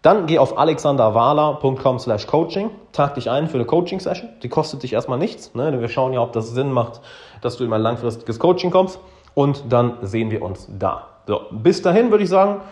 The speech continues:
freue mich, mit dir persönlich zu quatschen. Dann werden wir uns morgen in der nächsten Podcast-Folge hören. Ich werde schauen, dass ich wieder mal mehr Podcasts raushaue. Denn, äh, Podcast macht Bock, kann ich nur sagen. Podcast macht sehr, sehr Bock. Und, ähm, hab in letzter Zeit zu wenig Podcasts rausgehauen.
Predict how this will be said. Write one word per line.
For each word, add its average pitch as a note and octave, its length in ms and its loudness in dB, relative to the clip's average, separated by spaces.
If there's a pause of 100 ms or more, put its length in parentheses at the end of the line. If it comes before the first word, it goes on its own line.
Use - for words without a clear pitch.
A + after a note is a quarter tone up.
(300)
freue F#3 180 6
mich, F#3 140 4
mit F3 100 0
dir E3+ 100 4
persönlich G3 360 4
zu G3+ 80 -4
quatschen. G3 680 0
Dann D#3 360 4
werden D3 200 4
wir D3 80 0
uns C#3 160 -4
morgen D3 340 4
in D3+ 40 0
der C#3 80 0
nächsten C#3+ 240 -6
Podcast-Folge C#3+ 560 -2
hören. B2+ 100 -2
Ich A#2+ 80 -10
werde A2 140 -6
schauen, C3 180 -4
dass A2+ 100 -6
ich A#2 60 -14
wieder A2+ 120 -4
mal A2 200 -4 (320)
mehr A#2 240 4
Podcasts A#2+ 640 -2
raushaue. G#2 540 0 (1000)
Denn, A2+ 320 -4
äh, G#2+ 180 0
Podcast F#3+ 480 0
macht A#2 300 -2
Bock, A#2+ 300 0 (180)
kann A#2+ 140 -4
ich A2+ 100 -12
nur A2 80 -4
sagen. G2+ 300 -2
Podcast B2 440 -4
macht G#2 220 -8
sehr, A2+ 240 -2
sehr G#2 140 -2
Bock. G#2 260 -4 (560)
Und, A2 420 0
ähm, G2 640 -2 (880)
hab C#3+ 120 0
in B2 60 2
letzter A#2+ 260 0
Zeit G#2 100 -4
zu G2+ 60 -10
wenig G2 180 -6
Podcasts - 360 -8
rausgehauen. - 420 -14